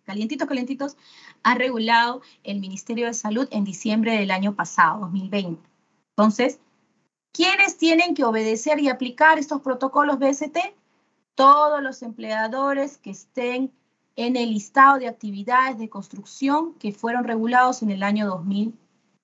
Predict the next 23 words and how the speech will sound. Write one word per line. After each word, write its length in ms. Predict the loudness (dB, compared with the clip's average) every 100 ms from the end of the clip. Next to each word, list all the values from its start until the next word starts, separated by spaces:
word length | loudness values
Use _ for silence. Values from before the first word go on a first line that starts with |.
| _ _ -6
eh, 240 | -4 -2 -2
veintidós, 640 | -4 -2 -2 -2 -6 -20 _ -20 _ _ -4
según 240 | 2 4
la 120 | 4 4
línea 280 | 4 2
de 140 | 2 -2
tiempo. 360 | -8 -12 -14 _ _ _ _ _ _ _ _ _ _
Entonces, 720 | 0 2 6 4 2 -10 -16 _
¿quién 220 | 0 2 2
se 100 | 0
encarga? 340 | 4 4 2
¿El 80 | -4
prevencionista? 760 | -6 -6 -4 -2 -2 -2 -6
No. 380 | -2 0 2 0
¿El 100 | -4
residente? 640 | -6 -4 0 2 2 0 0
No. 220 | 2 2
¿El 80 | 0
ingeniero 280 | 0 0 0
de 60 |
seguridad? 400 | 0 -2 0 0
No. 280 | 0 -2 -4 _ _
Sino 540 | _ 0 4 4 2